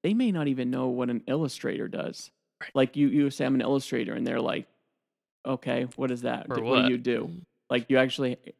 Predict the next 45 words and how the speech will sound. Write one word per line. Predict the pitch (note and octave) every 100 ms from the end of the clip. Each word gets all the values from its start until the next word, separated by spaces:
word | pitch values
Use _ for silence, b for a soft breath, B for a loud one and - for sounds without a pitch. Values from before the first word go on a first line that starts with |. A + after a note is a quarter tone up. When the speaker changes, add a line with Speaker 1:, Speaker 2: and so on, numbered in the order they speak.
| _
Speaker 1:
get | C3+ A2+
work | A2+ C#3 -
doing | D3+ D#3+
that? | D#3+ E3 -
So | C#3 B2 - _ _ _ _ _
you | C3+ C3
have | C#3+ -
to | A#2
learn, | A2+ B2+ A#2
when | B2
you're | A#2 A2+
networking | B2+ A#2+ B2+ - -
like | -
this, | - -
you | C3
have | C#3+ -
to |
learn | A2+ B2+ C3
how | B2 G#2
to | G2+
describe | - A2+ - A2+ A2+ A2+
your | G2
work | G2 A#2+ A#2 - _ -
in | B2+ B2 _ _
terms | - A#2+ A#2+ -
that | G#2+ - -
anyone | A#2+ A#2+ A#2 A#2+
can | -
understand | - - - B2 A#2+
and | A#2
actually | B2+ C3 - B2+ A#2+
know | A#2 G#2
what | - -
you | A#2+
do. | C#3 A#2+ -
Speaker 2:
Right. | C3 - - _ _
Speaker 1:
'Cause | B2+ B2+
if |
Speaker 2:
Right. | C3
Speaker 1:
they, | C3+
if | C3 D3
you |
just | C#3 B2+ - _ -
say, | - -
"I'm, | C#3+ E3